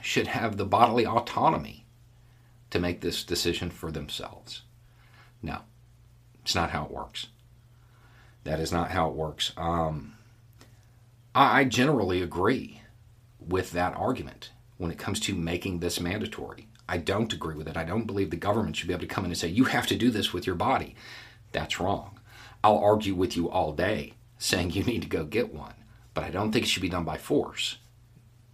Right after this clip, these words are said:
If you go back and watch those videos, you'll also hear me say that if you don't get one, certain opportunities won't be open to you.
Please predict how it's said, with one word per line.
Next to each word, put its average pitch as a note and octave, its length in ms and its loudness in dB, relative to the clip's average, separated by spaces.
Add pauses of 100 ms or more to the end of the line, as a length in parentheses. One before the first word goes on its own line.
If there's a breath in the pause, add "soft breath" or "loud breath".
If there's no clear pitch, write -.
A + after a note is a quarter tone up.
(160)
If G2+ 180 -2
you A#2 120 0
go D3 120 6
back C3+ 220 4
and G2 140 -2
watch A2 240 2
those F#2+ 240 0
videos, A2 580 0 (380 loud breath)
you'll A2+ 200 8
also A#2+ 380 6
hear G#2+ 220 4
me G#2 160 0
say G2+ 360 6
that E2+ 260 -2 (340 loud breath)
if G#2 200 2
you A#2 120 6
don't A#2+ 320 4
get F#2+ 220 2
one, D#2+ 360 -6
certain A#2+ 320 2
opportunities B2+ 800 2
won't C3 220 0
be C3 160 4
open D3 340 4
to G#2+ 120 0
you. E2+ 360 0